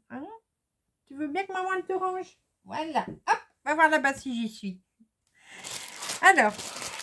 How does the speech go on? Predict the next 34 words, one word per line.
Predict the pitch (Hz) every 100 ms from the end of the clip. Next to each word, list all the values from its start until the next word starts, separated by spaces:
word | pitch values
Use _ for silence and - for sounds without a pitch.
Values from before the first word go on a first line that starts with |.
| - - - - _ - - - - - -
euh, | 254 262 262 254
le | 254 311 440
premier, | - 330 311 320 277 208
comme | 277 269
je | -
vous | 269
ai |
dit, | 247 311
c'est | 320 233
un | 247 240 226
D | 214
I | 247 247
Y, | 247 247 269 302 320 349 339 - _ _ -
euh, | 226 226 -
un | 254 311
peu | - 349 359 -
broderie. | 233 277 254 196 175 - - _ _ _
Donc, | 226 247 196
je, | 170
on | 247
va | 269 294
se | 302
mettre | 247 -
face | 294 262
bureau | 247 262 311
et | 294
comme | 226 233
ça, | 220
vous | 269 220
allez | 208 190
découvrir | 185 220 262 247 320 320
ce | -
que | 320
c'est. | 311 285 269 269 254